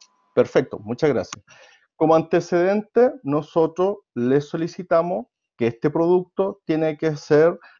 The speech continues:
de fácil fabricación, que lo puede fabricar cualquier familiar, eh, que tiene que tener las mínimas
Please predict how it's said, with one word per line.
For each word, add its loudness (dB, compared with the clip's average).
de -4
fácil 0
fabricación, 0
que -6
lo -6
puede 0
fabricar -2
cualquier -2
familiar, 2
eh, 6
que 4
tiene 0
que 2
tener 0
las 0
mínimas -6